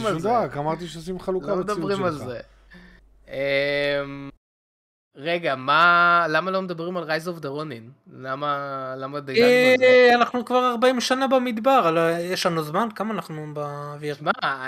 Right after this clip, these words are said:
Speaker 1: אוקיי, אני חייב
Speaker 2: שתיים
Speaker 1: להגיד,
Speaker 2: ותשע.
Speaker 1: הוא נראה מדהים.
Speaker 3: כמה שאתה, אה, אוקיי. אז
Speaker 1: כמה?
Speaker 3: בוא נדבר על זה,
Speaker 1: שתיים
Speaker 3: כן,
Speaker 1: ותשע?
Speaker 3: בוא
Speaker 1: אני, לא, כי זה חדשה אחרונה, אני חייב להגיד פשוט, ה-Rise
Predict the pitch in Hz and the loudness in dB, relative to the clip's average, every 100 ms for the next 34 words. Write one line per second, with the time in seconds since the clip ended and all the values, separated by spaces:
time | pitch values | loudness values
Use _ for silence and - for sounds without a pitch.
0 | 135 165 - - 135 123 135 135 151 208 | -4 -2 -2 -6 -8 -8 -6 -6 2 2
1 | 135 123 349 113 - - 135 135 131 120 | 2 0 0 -2 -4 -8 -10 -8 -6 -4
2 | 165 208 139 165 320 135 113 - _ - | -2 -2 -2 -2 -2 -6 -12 -20 _ -16
3 | - - 160 170 190 302 339 240 240 214 | -14 -6 -4 -4 0 4 4 4 2 -2
4 | 208 _ _ _ _ 170 208 349 349 339 | -4 _ _ _ _ 2 4 4 4 4
5 | 359 339 254 269 294 247 269 269 _ _ | 4 4 0 -6 -6 -8 -10 -12 _ _
6 | _ _ _ _ _ - - - 170 175 | _ _ _ _ _ -20 -16 -8 -4 -2
7 | 185 185 214 302 - 160 156 156 135 214 | -4 0 6 6 6 -2 -4 -8 -4 -4
8 | 214 214 165 127 139 165 160 175 180 - | -2 -2 -2 -4 -4 -4 -4 -4 -8 -12
9 | 151 120 120 147 | -10 -8 -6 -6